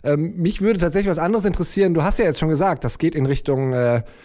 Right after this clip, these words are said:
Klimawandel und sie, äh, sch-, schleicht sich da an, an Greta Thunberg so ein bisschen ran.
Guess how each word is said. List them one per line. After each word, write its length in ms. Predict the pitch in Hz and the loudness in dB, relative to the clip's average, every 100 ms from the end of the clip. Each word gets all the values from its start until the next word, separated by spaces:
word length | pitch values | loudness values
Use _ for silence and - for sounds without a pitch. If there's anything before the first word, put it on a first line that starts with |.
| - _ | -20 _
Klimawandel 1000 | - 165 175 160 151 147 139 139 143 147 | -8 -2 2 2 2 0 0 0 0 0
und 180 | 139 131 | 0 -2
sie, 220 | 143 143 | 0 0
äh, 300 | - 131 160 | 0 -4 -2
sch-, 300 | 143 - - | -8 -8 -10
schleicht 420 | 131 - 127 165 | -6 -2 0 0
sich 160 | - 139 | -2 -2
da 300 | 160 147 151 | 0 2 2
an, 280 | 139 139 143 | 0 -4 -4
an 380 | 143 139 135 131 | -4 -4 -4 -6
Greta 420 | 131 139 151 139 | -4 -2 -2 -2
Thunberg 380 | - 170 156 135 | -2 0 0 0
so 80 | |
ein 100 | 139 | -2
bisschen 320 | 131 139 - 127 | -2 -2 -2 -2
ran. 340 | 113 135 208 | 0 0 -2